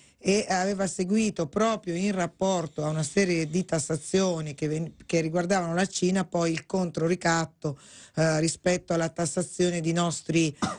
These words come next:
eh, di nostri materiali. Quindi quello che lei sta dicendo ha, ha, ne abbiamo parlato e ha un suo, ha, ha un suo senso ben preciso, non, è, è, è molto definito quello che sta, sta dicendo, certo.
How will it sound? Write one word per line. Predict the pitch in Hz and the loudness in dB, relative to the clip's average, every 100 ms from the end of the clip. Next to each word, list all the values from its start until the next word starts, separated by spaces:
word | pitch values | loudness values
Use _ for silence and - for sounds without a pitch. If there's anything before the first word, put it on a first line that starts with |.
| - | -2
eh, | 160 156 151 | 2 2 2
di | 165 | 0
nostri | 185 180 180 | 2 0 0
materiali. | 165 135 165 160 151 143 143 | 0 0 0 2 0 0 0
Quindi | 143 175 160 | 0 0 2
quello | 180 | 0
che | 180 | 2
lei | 180 180 175 170 | 2 2 0 -4
sta | - 175 | -2 0
dicendo | 180 - 185 175 | 0 0 2 2
ha, | 165 160 156 - - _ - | 2 0 -6 -16 -20 _ -4
ha, | 151 165 160 | 0 2 0
ne | 165 | 0
abbiamo | 170 160 175 | 0 2 0
parlato | 175 170 196 196 | 0 0 0 0
e | |
ha | 170 | 0
un | 170 | 0
suo, | - 165 | -2 -2
ha, | 156 147 147 | 0 -2 -2
ha | 151 | 0
un | 156 | 2
suo | 170 | 0
senso | 156 185 175 175 | 0 2 2 2
ben | 170 170 | 0 0
preciso, | 160 156 202 190 151 156 | 0 0 2 2 2 0
non, | 151 147 147 147 143 143 139 135 _ - | 0 0 0 2 2 2 0 -2 _ -6
è, | |
è, | - 127 120 110 107 120 147 | 0 0 0 -2 -4 -2 0
è | - 160 | 2 4
molto | 170 175 | 4 4
definito | 180 170 - 180 170 147 | 0 0 0 0 2 0
quello | 143 | -2
che | 139 | -2
sta, | 131 139 139 135 | -2 0 2 0
sta | - 135 | -2 -2
dicendo, | 131 - 131 135 131 | -2 -2 0 0 0
certo. | - 160 139 - | 4 2 2 -6